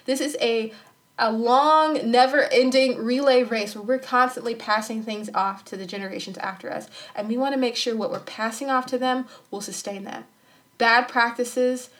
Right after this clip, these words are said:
and bad approaches to scripture and handling it will not sustain them. If anything, it will drive them further away from God and from his intention and plan and model for his people and the knowledge of what that does and brings to our souls and our well-being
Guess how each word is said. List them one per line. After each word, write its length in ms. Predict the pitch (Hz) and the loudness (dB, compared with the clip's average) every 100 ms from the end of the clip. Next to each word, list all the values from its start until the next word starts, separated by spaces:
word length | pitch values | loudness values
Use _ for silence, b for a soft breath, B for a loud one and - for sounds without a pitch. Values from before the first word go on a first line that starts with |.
| b | b
and 180 | 208 208 | -12 -2
bad 220 | 220 226 | 0 0
approaches 480 | 226 226 214 226 220 | -2 -6 -4 -6 -8
to 80 | 196 | -10
scripture 460 | - 202 - 233 | -10 -10 -6 -6
and 100 | 202 | -6
handling 420 | 202 196 208 220 | -8 -10 -6 -4
it 240 | 233 226 185 | -4 -6 -8
will 240 | 208 226 | -4 -2
not 240 | 233 214 - | 0 0 -2
sustain 440 | 214 - 214 233 | -10 -8 -6 -4
them. 240 | 190 185 B B - | -6 -10 B B -16
If 140 | 208 220 | -10 -4
anything, 540 | 240 247 247 254 262 | -4 -2 -2 -2 -4
it 100 | 226 | -8
will 80 | - | -10
drive 280 | 214 233 220 | -4 -2 -2
them 180 | 208 202 | -6 -8
further 260 | 214 220 233 | -8 -4 -2
away 200 | 233 220 | -2 -6
from 240 | 202 196 | -10 -6
God 380 | 202 202 214 226 | 0 2 0 -2
and 200 | - 202 | -8 -10
from 200 | 208 196 | -8 -8
his 240 | 208 202 | -10 -12
intention 580 | 196 - 208 202 226 220 | -14 -12 -12 -10 -8 -8
and 240 | 220 185 | -8 -14
plan 380 | 180 208 208 214 | -12 -10 -8 -8
and 240 | - 196 190 | -8 -8 -8
model 320 | 180 202 190 | -8 -10 -12
for 160 | - | -12
his 180 | 185 180 | -10 -12
people 460 | - 240 220 185 180 B B _ | -12 -12 -10 -12 -12 B B _
and 220 | 214 226 | -4 -2
the 60 | 220 | -2
knowledge 480 | 214 208 220 202 - | 0 0 0 -2 -8
of 220 | - - | -12 -10
what 220 | 220 220 | -10 -8
that 260 | 208 - - | -8 -8 -8
does 440 | 208 202 196 190 | -4 -4 -4 -10
and 200 | - 190 | -14 -12
brings 480 | 185 214 202 180 - | -10 -10 -8 -10 -12
to 140 | - 170 | -10 -8
our 120 | 180 | -8
souls 560 | - - 202 196 202 | -8 -8 -6 -8 -10
and 160 | - 196 | -12 -10
our 160 | 214 202 | -10 -8
well-being 720 | 190 190 180 196 190 190 | -8 -10 -10 -12 -12 -14